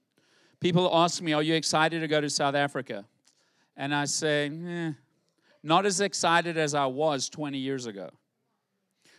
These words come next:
Twenty years ago, I wanted to go to the nations. I wanted to travel. I wanted to be God's man in the nations. Crickets. Nothing.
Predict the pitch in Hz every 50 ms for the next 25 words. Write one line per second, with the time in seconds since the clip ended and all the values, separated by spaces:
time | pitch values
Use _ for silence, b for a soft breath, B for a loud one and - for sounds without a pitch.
0 | b b - 170 180 190 196 190 190 185 190 214 214 170 180 165 156 151 147 147
1 | 151 156 160 165 165 156 151 143 151 156 151 156 143 147 147 151 156 160 143 -
2 | 123 107 98 - - 120 131 147 160 160 156 156 151 147 143 139 - 156 151 143
3 | 120 107 - - 110 135 156 156 151 147 147 143 143 127 120 _ _ _ _ _
4 | - 147 156 143 151 156 151 147 123 131 151 151 147 127 110 107 104 - - 139
5 | 139 139 139 139 139 139 131 - - - - _ - _ _ _ _ _ _ _
6 | _ _ _ _ _ _ _ _ _ _ - - 170 160 - - 117 - - -
7 | - - - - _ _ _ _ _ _ _ _ _ _ _ _ _ _ _ _
8 | _ _ _ - 139 147 156 156 156 - 127 95 -